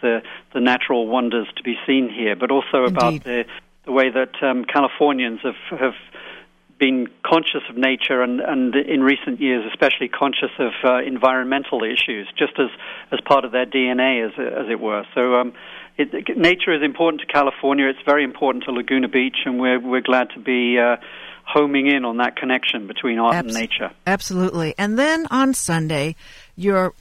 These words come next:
Speaker 2: offering a panel discussion with Jim Donovan. We've mentioned his
Speaker 1: Mm-hmm.
Speaker 2: sand work, and that's fr-, on Sunday from eleven to twelve thirty. This could be a different form of worship service next Sunday. So
Speaker 1: <laughs>
Speaker 2: he's, uh,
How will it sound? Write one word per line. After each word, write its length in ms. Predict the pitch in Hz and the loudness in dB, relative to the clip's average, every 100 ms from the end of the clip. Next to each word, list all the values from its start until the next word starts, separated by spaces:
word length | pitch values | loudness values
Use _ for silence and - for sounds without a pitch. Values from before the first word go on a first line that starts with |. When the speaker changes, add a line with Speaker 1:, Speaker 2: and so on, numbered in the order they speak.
| - _ - | -20 _ -2
Speaker 2:
offering 480 | 180 190 185 180 | -2 0 -2 -2
a 80 | 143 | -4
panel 380 | - 165 180 240 | -4 -4 -2 -2
discussion 540 | 262 - 175 175 190 | -4 -4 -4 -2 -2
with 140 | 175 165 | -4 -4
Jim 200 | 185 196 | -2 -2
Donovan. 340 | 175 160 165 | -2 -2 -4
We've 200 | 165 160 - - - - | -4 -6 -10 -20 -12 -4
mentioned 360 | 175 - 175 | -4 -2 -2
his 320 | 156 170 151 | 0 -2 -2
Speaker 1:
Mm-hmm. 120 | 147 139 - | -2 -4 -6
Speaker 2:
sand 380 | - 202 202 190 | -2 2 2 2
work, 360 | 165 175 - - | 0 -2 -4 -4
and 360 | 180 170 170 - - - - | -2 -2 -4 -10 -20 -20 -2
that's 360 | 185 190 - | 0 2 -2
fr-, 220 | - - - | -8 -12 -8
on 220 | 165 160 160 | -4 -4 -2
Sunday 400 | 214 202 190 180 | 0 0 0 -2
from 380 | - 170 160 - | -4 -4 -4 -4
eleven 540 | 165 190 208 220 233 | -4 0 0 0 -2
to 120 | 175 | -4
twelve 280 | - 165 160 | -4 -4 -2
thirty. 240 | - 180 | -2 -2
This 240 | 170 202 - | -2 -4 -2
could 260 | - 220 | -2 0
be 300 | 196 196 185 - - | 0 0 0 -6 -8
a 80 | - | -6
different 360 | 180 220 220 - | 2 2 2 0
form 200 | 202 180 | 2 2
of 140 | 170 | 2
worship 440 | 202 254 - 165 - | 2 2 0 -2 -2
service 420 | 165 160 156 - | -2 -2 -4 -6
next 240 | 160 - | -6 -6
Sunday. 380 | - 151 131 156 | -6 -4 -4 -4
So 320 | - 175 160 - - | -4 -2 -4 -6 -4
Speaker 1:
<laughs> 220 | - - - | -4 0 4
Speaker 2:
he's, 240 | 269 277 | 6 8
uh, 160 | 262 | 6